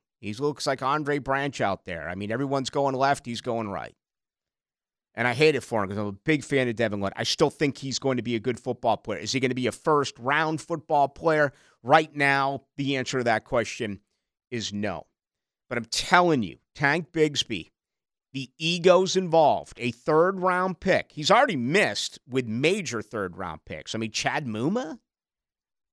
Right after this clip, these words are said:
Luke Fortner. The, the, the Tank Bigsby thing is gonna happen, okay? Unless Tank just falls apart. Now, there's a chance that that could happen,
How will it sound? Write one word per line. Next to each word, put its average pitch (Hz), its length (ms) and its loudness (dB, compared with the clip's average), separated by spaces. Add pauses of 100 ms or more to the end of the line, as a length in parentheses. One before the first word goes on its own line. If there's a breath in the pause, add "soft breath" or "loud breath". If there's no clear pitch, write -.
Luke 147 320 -4
Fortner. 247 640 -2 (1120)
The, 160 220 2
the, 170 140 -20 (160)
the 185 120 4
Tank 214 400 0
Bigsby 202 460 -4
thing 117 480 0 (1080)
is 135 160 -2
gonna 131 240 4
happen, 107 380 -6 (1300)
okay? 113 400 2
Unless 170 540 8
Tank 196 480 0 (160)
just 180 200 0
falls 170 280 4
apart. 202 440 0 (540)
Now, 156 140 2
there's 160 180 2
a 156 60 0
chance 254 440 0
that 262 120 0
that 254 220 0
could 277 200 -4
happen, 247 380 -8